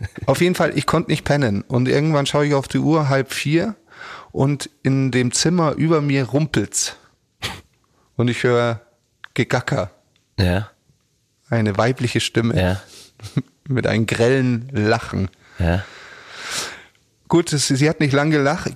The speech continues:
Speaker 2: gelacht, sondern hat irgendwann dann geschrien vor Lust.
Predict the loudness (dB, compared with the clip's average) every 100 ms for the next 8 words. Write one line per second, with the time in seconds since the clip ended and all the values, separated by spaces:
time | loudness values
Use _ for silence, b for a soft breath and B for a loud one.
0 | 0 2 2 0 -4 -4 0 2 2 2
1 | 0 0 0 2 2 2 2 0 0 0
2 | 0 0 0 0 0 2 2 2 0 0
3 | -4 -6